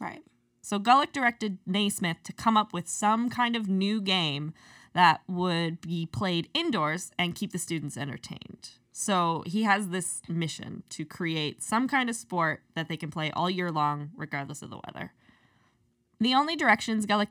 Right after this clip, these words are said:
Speaker 2: gave Naismith was that the game couldn't take up too much room,
Speaker 1: Mm-hmm.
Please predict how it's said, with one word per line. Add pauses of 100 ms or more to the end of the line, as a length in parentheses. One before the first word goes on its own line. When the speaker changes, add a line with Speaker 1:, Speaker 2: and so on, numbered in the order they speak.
Speaker 2:
gave
Naismith
was
that
the
game
couldn't
take
up
too
much
room, (120)
Speaker 1:
Mm-hmm.